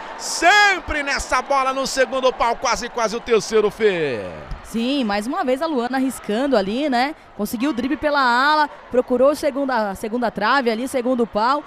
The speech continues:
Speaker 2: E eu não, não vi quem ali, chegou um pouquinho atrasada, mas quase o terceiro gol.
Speaker 1: Doze minutos pra terminar.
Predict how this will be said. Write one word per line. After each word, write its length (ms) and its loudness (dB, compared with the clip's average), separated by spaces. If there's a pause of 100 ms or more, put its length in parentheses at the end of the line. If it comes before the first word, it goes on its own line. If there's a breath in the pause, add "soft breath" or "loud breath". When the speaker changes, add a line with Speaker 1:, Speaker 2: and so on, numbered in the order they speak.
(240 loud breath)
Speaker 2:
E 140 -2
eu 80 0
não, 100 -4
não 440 -6
vi 100 -8
quem 260 -6
ali, 220 -4
chegou 240 -6
um 40 -6
pouquinho 420 -6
atrasada, 640 2
mas 200 -4
quase 280 -4
o 40 -8
terceiro 320 -2
gol. 240 2 (1800)
Speaker 1:
Doze 200 -6
minutos 300 -12
pra 140 -8
terminar. 580 -6